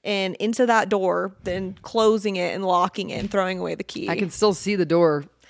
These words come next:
Speaker 2: It's, it's there, clear as day.
Speaker 1: But it's open and it's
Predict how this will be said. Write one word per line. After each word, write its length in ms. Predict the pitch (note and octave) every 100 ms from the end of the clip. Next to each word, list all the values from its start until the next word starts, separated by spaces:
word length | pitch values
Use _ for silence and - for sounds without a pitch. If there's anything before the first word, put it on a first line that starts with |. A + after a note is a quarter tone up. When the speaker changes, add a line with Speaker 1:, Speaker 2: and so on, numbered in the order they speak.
| -
Speaker 2:
It's, 320 | D#3+ - - -
it's 200 | D#3+ C3
there, 260 | E3+ D#3 D3+
clear 260 | F3 F#3
as 140 | F#3+ E3+
day. 380 | D#3 D3 C#3 - _ -
Speaker 1:
But 100 | A3+
it's 200 | G#3 F#3 -
open 460 | G#3 G3+ G3+ G3 F#3+
and 120 | F3+
it's 420 | F3 - -